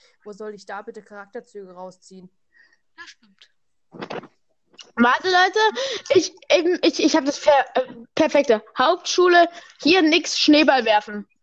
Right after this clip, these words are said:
Speaker 3: Also Fun. Realschule, bitte keine Schneebälle auf dem Schulgelände werfen. Macht trotzdem jeder, wegen Fun. Gymnasium,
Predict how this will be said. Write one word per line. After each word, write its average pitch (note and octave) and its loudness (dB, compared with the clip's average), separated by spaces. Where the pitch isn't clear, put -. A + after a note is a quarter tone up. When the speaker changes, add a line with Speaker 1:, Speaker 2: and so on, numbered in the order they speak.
Speaker 3:
Also B3 -2
Fun. A3 -4
Realschule, D4 0
bitte A4 2
keine E4 0
Schneebälle E4 2
auf D#4+ -2
dem D#4+ 0
Schulgelände A3 0
werfen. G#3+ 0
Macht G#3+ -12
trotzdem G#3+ 0
jeder, D#4 4
wegen A3+ 2
Fun. B3+ -4
Gymnasium, F#4+ 2